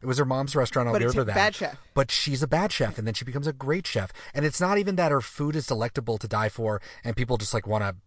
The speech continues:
Speaker 1: have sex with her, and the guy is gonna have sex with her because, "Oh, I make such good food," and that's the conflict. No, it's, they never resolve that conflict. The crab doesn't go into the pot or die or not come to the big,
Speaker 2: No.
Speaker 1: you know, fucking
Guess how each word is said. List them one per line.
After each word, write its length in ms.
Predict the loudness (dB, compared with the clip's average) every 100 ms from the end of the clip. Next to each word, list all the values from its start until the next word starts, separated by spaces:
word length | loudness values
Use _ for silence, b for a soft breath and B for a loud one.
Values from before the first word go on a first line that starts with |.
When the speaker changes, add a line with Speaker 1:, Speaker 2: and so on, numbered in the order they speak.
| 2
Speaker 1:
have 140 | 2
sex 200 | 2 0
with 100 | 2
her, 120 | 0
and 80 | 0
the 40 | 0
guy 320 | 0 2 0
is 140 | -2 -2
gonna 140 | -4
have 80 | -2
sex 160 | -2 -2
with 120 | -2
her 100 | -2
because, 320 | -4 -4 -6 B B B
"Oh, 160 | 2 4
I 80 |
make 140 | 2 0
such 200 | -2 -4
good 120 | -4
food," 280 | 0 0 2
and 80 | 0
that's 180 | 0 -2
the 80 | -2
conflict. 360 | -2 0 -2
No, 220 | 2 2 0 B B
it's, 260 | 0 0 -2
they 140 | 2 4
never 180 | 4
resolve 360 | 4 4 4 4
that 120 | 0
conflict. 360 | -2 0 0 -2
The 60 | -2
crab 340 | 4 4 4
doesn't 300 | 2 0 0
go 160 | 0 2
into 160 | 0
the 100 | -2
pot 240 | 0 0 0
or 60 |
die 320 | 0 0 2 2
or 140 | 2 B B B
not 220 | 2 4
come 240 | 4 2 2
to 120 | 2
the 160 | 4 2
big, 240 | 2 0
Speaker 2:
No. 100 | -4 -8
Speaker 1:
you 140 | -6 -4
know, 100 | -2
fucking 560 | -2 -2 -2 -4 -8